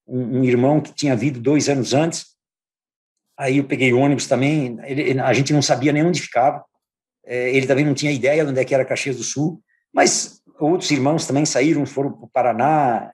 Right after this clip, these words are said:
hoje eu tenho um irmão que mora no Paraguai, tenho um irmão que mora no Paraná, tem, e se espalhou pelo Brasil aí, meu pai já, já é falecido, minha mãe tá viva ainda,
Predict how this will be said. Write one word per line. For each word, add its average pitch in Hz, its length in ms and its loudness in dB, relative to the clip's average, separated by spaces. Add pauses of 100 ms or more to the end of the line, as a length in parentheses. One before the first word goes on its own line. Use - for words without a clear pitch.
hoje 139 200 -2
eu 135 60 -8
tenho 147 140 2
um 139 40 2
irmão 131 500 0
que 127 120 -14
mora 131 260 0
no 117 240 -4
Paraguai, 123 640 2
tenho 127 180 -4
um - 20 -4
irmão 127 220 -2
que 131 100 -10
mora 131 180 2
no 117 100 -6
Paraná, 127 520 4
tem, 135 320 -2 (720)
e 143 180 -4
se - 140 -2
espalhou 143 480 2
pelo 143 160 0
Brasil 127 460 2
aí, 127 280 0 (480)
meu 127 140 0
pai 135 180 2
já, 127 160 2 (120)
já 127 140 2
é 123 40 0
falecido, 135 520 0
minha 131 120 -2
mãe 123 160 0
tá 120 140 2
viva 120 280 -2
ainda, 143 380 -2